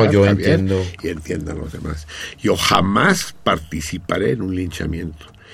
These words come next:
Speaker 1: excepto
Speaker 2: Ujú.
Speaker 1: en la posición de linchado. Si yo participo en un linchamiento, será como linchado,
Speaker 2: Ujú.
Speaker 1: nunca como linchador. Eso quiero que quede claro para todos ustedes. Y he pasado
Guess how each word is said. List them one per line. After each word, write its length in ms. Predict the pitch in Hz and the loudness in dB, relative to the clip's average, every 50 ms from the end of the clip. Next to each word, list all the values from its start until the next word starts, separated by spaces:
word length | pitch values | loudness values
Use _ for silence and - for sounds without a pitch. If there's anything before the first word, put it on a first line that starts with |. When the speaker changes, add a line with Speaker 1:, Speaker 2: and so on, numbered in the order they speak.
| - - - | -20 -16 -8
Speaker 1:
excepto 640 | - 107 110 - - - 151 160 165 110 98 95 175 | -4 -2 -2 0 0 2 2 2 2 2 2 2 2
Speaker 2:
Ujú. 60 | 98 95 92 - - | 0 -2 -4 -6 -10
Speaker 1:
en 120 | - 95 92 | -8 -6 -4
la 80 | 87 78 | -4 -4
posición 440 | - - 78 76 78 76 87 85 - | -4 -6 -4 -4 -4 -2 -2 -2 -2
de 80 | 85 | -4
linchado. 480 | 85 87 80 73 - - 80 76 78 78 - - - - _ _ _ _ _ _ _ _ _ _ _ _ - | -4 -6 -8 -8 -6 -6 -6 -6 -8 -12 -16 -20 -20 -20 _ _ _ _ _ _ _ _ _ _ _ _ -16
Si 180 | - - 107 101 | -10 -4 0 2
yo 160 | 117 135 139 | 4 4 4
participo 440 | - 117 101 - - 101 85 - 85 | 2 0 -2 -2 -4 -6 -4 -4 -4
en 80 | 82 | -4
un 100 | 78 78 | -4 -4
linchamiento, 680 | 85 78 80 - 78 90 107 131 143 - 185 165 - - _ _ _ _ _ _ - - _ - - | -6 -6 -8 -6 -6 -4 -2 -2 -2 -2 -2 -4 -4 -6 _ _ _ _ _ _ -20 -20 _ -16 -10
será 420 | - - 85 85 98 127 156 - - _ - | -4 -2 -2 0 0 -2 -2 -4 -8 _ -4
como 220 | - 98 90 95 | -4 -2 -2 -2
linchado, 560 | 92 85 78 76 - - 87 82 76 76 76 - - - - - | -2 -4 -4 -4 -2 -2 -2 -2 -2 -6 -8 -10 -16 -16 -12 -8
Speaker 2:
Ujú. 320 | 98 90 78 78 78 78 85 | -8 -8 -6 -6 -8 -8 -4
Speaker 1:
nunca 500 | - 101 117 135 160 165 143 - - - - | 0 4 6 8 8 8 8 6 0 -8 -10
como 200 | - - 87 78 85 | -8 -6 -4 -4 -4
linchador. 460 | 80 76 76 - - 76 73 73 76 - - - - - - - - - - - - - - - - - - - - - - - - - | -4 -6 -6 -6 -6 -4 -4 -6 -8 -12 -18 -20 -20 -20 -20 -20 -20 -20 -20 -20 -20 -20 -20 -20 -20 -20 -20 -20 -20 -20 -20 -20 -14 -6
Eso 300 | - 107 104 - 151 147 440 403 - _ - - - | -2 -2 0 2 0 0 -2 -4 -14 _ -14 -12 -6
quiero 360 | - 139 147 - 143 160 165 | 0 4 4 4 4 4 0
que 120 | - - | -4 -12
quede 340 | - - 95 98 110 - - _ _ _ _ | -12 -6 -4 -4 -4 -4 -8 _ _ _ _
claro 360 | - 90 90 90 95 107 143 151 | -6 -2 -2 0 0 0 -2 -4
para 260 | - - 85 85 80 | -4 -6 -6 -6 -6
todos 320 | 78 - - 113 95 87 | -6 -4 -4 -4 -4 -4
ustedes. 480 | 78 73 - - 85 - - - - - _ - - - - - - _ | -8 -12 -12 -12 -12 -12 -12 -16 -20 -20 _ -20 -20 -20 -20 -20 -14 _
Y 120 | - 98 104 | 0 2 2
he 60 | 104 | 2
pasado 600 | 104 - 127 - - - 113 104 101 85 78 80 | 4 2 0 0 2 2 2 2 2 2 0 -4